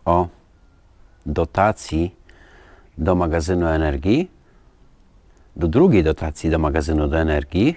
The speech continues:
chociaż jak gdyby już jedną można było otrzymać, a się okazuje, że można też otrzymać drugą. O co tu w tym wszystkim chodzi? E, jak wiecie, e, do magazynów można,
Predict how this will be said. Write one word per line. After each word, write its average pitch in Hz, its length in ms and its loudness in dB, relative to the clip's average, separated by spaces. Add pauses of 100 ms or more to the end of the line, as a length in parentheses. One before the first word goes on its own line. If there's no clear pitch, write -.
chociaż - 480 -2
jak 85 140 -2
gdyby 85 400 0
już - 380 -2 (800)
jedną 82 460 2
można 80 320 -2
było 76 260 0
otrzymać, 80 640 -2 (640)
a 95 100 -4
się 98 160 0
okazuje, 90 480 2
że 85 120 -2
można 82 340 0
też - 180 -8
otrzymać 76 580 -6 (140)
drugą. 101 460 2 (920)
O 101 100 -2
co - 120 -12
tu 82 100 -4
w - 60 -12
tym 85 140 -4
wszystkim - 340 -6
chodzi? 107 480 0 (560)
E, - 40 -2 (540)
jak 131 280 0
wiecie, 123 720 2
e, 95 320 0 (400)
do 85 440 -2
magazynów 101 800 0
można, 95 640 0